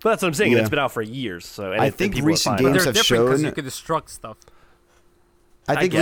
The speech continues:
Speaker 2: recent games have
Speaker 3: Destroy
Speaker 2: shown
Speaker 3: stuff.
Speaker 2: that, um, quality is way better than
Speaker 3: Example.
Speaker 2: quantity in, uh, multiplayer maps.
Speaker 1: Yeah, and I'm
Speaker 3: Example.
Speaker 1: with you, and I think that Trey-,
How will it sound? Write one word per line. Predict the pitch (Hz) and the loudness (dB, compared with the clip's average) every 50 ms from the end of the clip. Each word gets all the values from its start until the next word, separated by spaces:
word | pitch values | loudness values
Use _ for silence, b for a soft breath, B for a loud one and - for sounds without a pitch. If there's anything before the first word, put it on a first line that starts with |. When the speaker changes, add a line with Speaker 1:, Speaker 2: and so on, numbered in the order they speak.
| - 175 | 2 2
Speaker 2:
recent | 180 156 | 2 2
games | 180 165 143 | 0 0 0
have | 151 - | 0 0
Speaker 3:
Destroy | 123 127 147 | 2 2 4
Speaker 2:
shown | 139 135 127 120 | 4 2 2 2
Speaker 3:
stuff. | 123 123 120 117 117 98 - - _ _ | 2 2 2 0 0 -2 -4 -10 _ _
Speaker 2:
that, | - 104 | -4 -2
um, | 110 107 107 104 101 101 101 101 - - _ _ | 0 2 2 2 2 2 2 0 -2 -4 _ _
quality | - - - 131 123 131 127 117 110 107 95 90 87 87 92 - | -14 -4 -2 0 2 2 2 2 2 0 0 0 -2 -4 -4 -4
is | 175 90 90 | -6 -4 0
way | 98 | 0
better | 98 107 - 95 | 2 2 2 2
than | 87 | 0
Speaker 3:
Example. | 85 90 82 - | -2 -4 -4 -4
Speaker 2:
quantity | - 107 98 95 92 - 82 82 87 87 92 - - _ | -2 -2 0 0 -2 -4 -6 -6 -8 -8 -10 -14 -16 _
in, | 90 90 87 90 | -8 -8 -6 -6
uh, | 87 85 85 85 | -6 -6 -6 -6
multiplayer | 87 85 87 - - 85 87 | -6 -8 -8 -8 -8 -8 -6
maps. | 87 87 92 - - - - _ _ _ - | -6 -6 -8 -8 -12 -14 -14 _ _ _ -4
Speaker 1:
Yeah, | 139 139 135 139 - | -2 -2 -2 -2 -2
and | 143 143 151 | 0 0 2
I'm | 160 165 160 | 2 0 0
Speaker 3:
Example. | 156 156 156 | 0 0 0
Speaker 1:
with | 170 165 - 185 | 0 -2 0 0
you, | 180 170 151 | 0 2 2
and | 135 139 | 2 2
I | 135 139 | 0 -2
think | 135 151 143 131 | -2 -2 -2 -2
that | 127 - | -2 -2
Trey-, | - 143 131 | 0 -2 -2